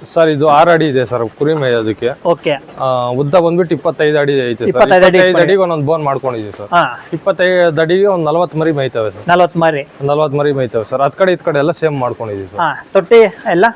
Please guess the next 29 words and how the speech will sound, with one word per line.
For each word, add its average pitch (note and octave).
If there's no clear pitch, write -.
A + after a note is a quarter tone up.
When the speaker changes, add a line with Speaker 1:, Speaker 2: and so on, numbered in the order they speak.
Speaker 1:
ಅದು D#3
ಈ D3
ದೋಣಿ F#3+
ಎಲ್ಲ F3+
ಒಂದೊಂದು D#3
ಹತ್ತತ್ತು D3+
ಇಂಚು E3+
ಇದೆ C3
ಸರ್ A2+
ದೋಣಿ. B2
Speaker 2:
ಓಕೆ. E3+
Speaker 1:
ಆ, C#3
ಅದೆಲ್ಲ D3
ಆರು D3
ಅಡಿ C#3
ಇದೆ. A2+
Speaker 2:
ಓಕೆ. D#3
ಕೆಳಗಡೆ B3
ಹಾಕಿದ್ರಲ್ಲ G3+
ಪ್ಲಾಸ್ಟಿಕ್ F#3
ಫೈಬರ್‌ದು? F3
Speaker 1:
ಫೈಬರ್ F3
ಸರ್. A2+
Speaker 2:
ಹಾ. E3+
Speaker 1:
ಫೈಬರ್ F3+
ಹಾಕ್ಸಿರೋದು A#2+
ಸರ್. A2+
ಇದು B2
Speaker 2:
ಓಕೆ. C#3+